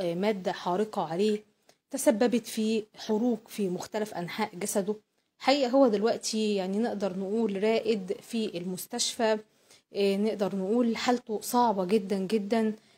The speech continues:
آه، بيواجه، آه، أضرار جسيمة حصلت في جسده بسبب الحروق اللي حصلت له. مجموعة من الشباب، يعني، الحقيقة أنا معرفش، آه،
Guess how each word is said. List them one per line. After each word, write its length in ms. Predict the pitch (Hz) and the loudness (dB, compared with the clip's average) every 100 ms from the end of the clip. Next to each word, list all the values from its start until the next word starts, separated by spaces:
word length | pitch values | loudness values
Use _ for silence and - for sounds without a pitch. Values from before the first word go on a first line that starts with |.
| _ | _
آه، 440 | 202 196 175 180 170 | 2 2 4 2 0
بيواجه، 540 | 175 196 254 208 208 160 170 | 0 4 6 6 4 0 0
آه، 760 | 170 160 160 165 175 170 - | 2 2 2 0 0 -2 -2
أضرار 500 | 185 208 254 262 214 | -2 4 8 8 6
جسيمة 480 | 180 185 - 240 214 | 0 -2 0 2 2
حصلت 480 | - 233 220 190 - | 0 0 0 -2 -2
في 120 | 208 | -2
جسده 360 | 196 214 208 190 | -2 0 0 -2
بسبب 360 | 175 220 214 196 | -2 0 0 -2
الحروق 480 | 175 - 214 269 226 | -12 -4 2 4 2
اللي 400 | - 226 220 214 214 - - _ | -2 -4 -2 -2 -4 -18 -20 _
حصلت 540 | 180 - 196 240 - | -6 -2 0 0 0
له. 160 | 220 208 | 0 0
مجموعة 380 | 190 226 311 | 0 0 2
من 80 | 302 | 4
الشباب، 500 | 262 - 226 262 226 - _ _ _ _ _ _ - | 4 4 4 4 4 -2 _ _ _ _ _ _ -4
يعني، 260 | 202 208 | 0 2
الحقيقة 380 | 196 - 226 285 | 0 0 4 6
أنا 100 | 277 | 8
معرفش، 460 | 262 240 359 - 269 | 6 6 6 4 4
آه، 260 | 240 208 | 4 4